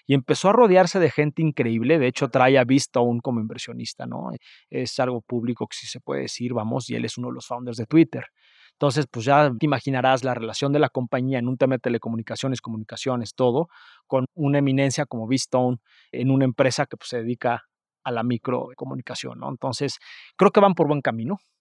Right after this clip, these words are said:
Y, pues, eso puede dar una gran sorpresa, ¿no? Pero los que invirtieron en BridgeFi llevan cuatro años sin ver, ven una tir de cero, un múltiplo de cero,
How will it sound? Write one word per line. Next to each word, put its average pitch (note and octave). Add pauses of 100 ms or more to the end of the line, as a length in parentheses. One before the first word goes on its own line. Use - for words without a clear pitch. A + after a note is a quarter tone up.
Y, D3+
pues, C3+
eso D#3+
puede D3
dar C#3
una C3+
gran B2+
sorpresa, A#2
¿no? C3
Pero B2
los B2
que C3+
invirtieron E3+
en F3
BridgeFi D#3+
llevan C3+ (220)
cuatro D3+
años C#3
sin B2+
ver, C#3 (180)
ven C#3+
una D3+
tir C#3+
de C#3+
cero, D#3+ (300)
un C#3
múltiplo C#3+
de C#3+
cero, D#3+